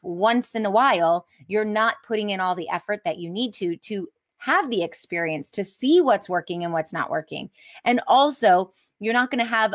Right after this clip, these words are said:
enough traffic coming to help you test to see if things are working. Same when you're running Facebook ads. If you're gonna run Facebook ads for twenty dollars a day, you're not gonna have enough ad spend budget to get back all the data you need that's gonna help you scale.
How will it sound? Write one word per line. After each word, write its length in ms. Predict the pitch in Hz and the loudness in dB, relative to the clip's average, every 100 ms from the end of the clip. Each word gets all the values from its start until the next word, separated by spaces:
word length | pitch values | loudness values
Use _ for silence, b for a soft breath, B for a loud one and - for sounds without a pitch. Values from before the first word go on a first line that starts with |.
| 202 | 0
enough 340 | 208 190 190 _ _ | 0 -2 -6 _ _
traffic 800 | - - 247 277 - 185 170 _ _ _ | -12 0 2 2 -2 -6 -6 _ _ _
coming 480 | - 269 240 208 202 | -4 -2 -2 -6 -10
to 100 | 226 | -14
help 300 | - 214 214 | -4 -4 -2
you 160 | 208 | -12
test 540 | 160 - 220 185 - _ | -12 -4 -4 -4 -16 _
to 100 | - | -16
see 260 | 190 - 220 | -16 -8 -6
if 120 | 165 | -6
things 260 | - 165 160 | -8 -10 -6
are 80 | 165 | -4
working. 400 | 170 170 - - b b | -4 -6 -12 -12 b b
Same 360 | - - 302 302 | -16 0 4 4
when 120 | 277 | 4
you're 120 | 247 | 2
running 240 | 226 214 202 | 2 0 0
Facebook 340 | 202 202 165 | -2 -2 -4
ads. 240 | 131 135 | -2 -2
If 140 | 156 165 | -6 -4
you're 180 | 208 262 | -2 0
gonna 180 | 311 | 0
run 200 | 269 254 | 0 0
Facebook 420 | 240 233 226 - 202 | 0 -2 -2 -6 -2
ads 320 | 160 160 165 b b | 0 0 -4 b b
for 140 | - 190 | -10 -10
twenty 400 | - 220 240 254 | -4 -2 0 2
dollars 420 | 240 233 226 208 | 4 4 2 -2
a 60 | |
day, 420 | 196 240 185 151 170 _ - | 0 2 2 0 -6 _ -4
you're 100 | 277 | -2
not 160 | 311 | 0
gonna 120 | 311 | 0
have 220 | 277 247 233 | 0 -2 -2
enough 240 | 220 202 _ | -6 -8 _
ad 320 | - 247 277 - | -4 0 0 -4
spend 420 | - 170 165 156 | -6 -4 -4 -2
budget 420 | 165 156 170 160 _ _ | -2 -2 -6 -10 _ _
to 120 | 233 | -12
get 340 | 175 226 220 - | -4 0 0 0
back 200 | 190 196 | -2 0
all 160 | - 190 | 0 0
the 100 | 175 | 0
data 320 | 160 175 180 | -6 -4 -4
you 200 | 170 165 | -6 -8
need 280 | 185 247 185 | -6 -6 -6
that's 200 | 170 - | -10 -10
gonna 180 | 170 165 | -10 -6
help 240 | 160 160 | -6 -6
you 80 | 151 | -10
scale. 580 | - - 190 165 135 | -12 -8 0 0 0